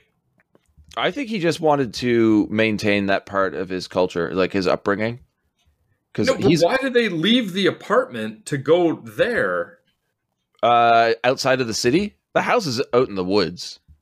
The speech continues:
Speaker 1: And it seems to be off any possible grid, really.
Speaker 2: Yeah, but if they could have been followed to the apartment, then why wouldn't they think they could be followed to the ha-, y-, no, never mind. Forget
Speaker 1: I was
Speaker 2: it.
Speaker 1: gonna
Speaker 2: I'm
Speaker 1: say,
Speaker 2: just
Speaker 1: don't, stop it.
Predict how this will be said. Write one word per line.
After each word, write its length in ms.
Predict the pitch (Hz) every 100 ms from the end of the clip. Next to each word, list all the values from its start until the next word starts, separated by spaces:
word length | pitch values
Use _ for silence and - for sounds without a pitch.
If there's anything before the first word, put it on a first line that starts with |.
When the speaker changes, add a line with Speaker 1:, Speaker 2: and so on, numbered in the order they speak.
| _ _ _ - - _ -
Speaker 1:
And 520 | 107 107 104 104 104 -
it 140 | 117
seems 300 | - 160 170
to 60 | 139
be 200 | 123 120
off 420 | 95 110 110 - -
any 240 | 113 113 98
possible 520 | - 104 98 95 92
grid, 380 | 95 98 90 85
really. 400 | 85 80 85 92 _ - _ - _ - - - -
Speaker 2:
Yeah, 80 |
but 120 | 196 214
if 100 | 208
they 100 | 185
could 260 | - 233
have 160 | 302 -
been 400 | 196 175 139 - _
followed 720 | _ - 135 160 180 160 131
to 120 | - 135
the 120 | 120
apartment, 680 | 98 - - 190 - 98 87
then 220 | 117 120
why 200 | 101 147
wouldn't 280 | 180 175 165
they 120 | 160
think 260 | 147 165 165
they 100 | 143
could 160 | 139
be 120 | 127 135
followed 580 | - 131 160 156 135 -
to 380 | 127 123 113 - _ _ _ _ _ _ _
the 100 | -
ha-, 180 | - - 160
y-, 180 | 156 -
no, 220 | 190 202 - -
never 240 | 165 190
mind. 300 | 185 180 175 _
Forget 260 | - - 143
Speaker 1:
I 40 |
was 80 | 147
Speaker 2:
it. 60 |
Speaker 1:
gonna 80 | 151
Speaker 2:
I'm 40 | 127 135
Speaker 1:
say, 220 | 123 107
Speaker 2:
just 120 | -
Speaker 1:
don't, 240 | 160 151 - -
stop 280 | - 127 113
it. 200 | -